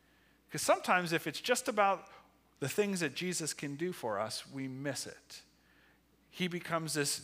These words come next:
genie that we, uh, come to just for what we need, although he wants us to come to what he needs. But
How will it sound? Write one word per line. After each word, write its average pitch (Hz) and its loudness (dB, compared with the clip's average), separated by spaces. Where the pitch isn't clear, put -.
genie 123 -2
that 113 2
we, 135 2
uh, 147 4
come 156 2
to 143 2
just 147 2
for 151 2
what 135 6
we 135 -2
need, 127 -4
although 127 2
he 123 -6
wants 143 -4
us 120 -6
to 107 -14
come 107 -12
to 107 -10
what 98 -6
he 95 -12
needs. 95 -8
But 120 0